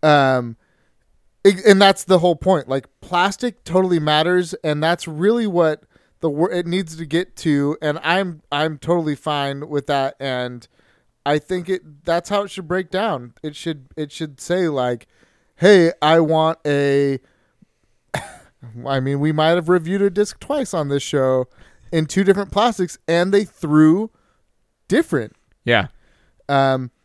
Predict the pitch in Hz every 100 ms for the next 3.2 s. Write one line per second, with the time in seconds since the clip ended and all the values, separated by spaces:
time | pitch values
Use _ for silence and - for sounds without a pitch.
0 | _ _ - 156 180 151 - 185 240 220
1 | 165 - - - 147 - 151 147 139 139
2 | 160 147 127 147 147 139 143 123 147 135
3 | 123 139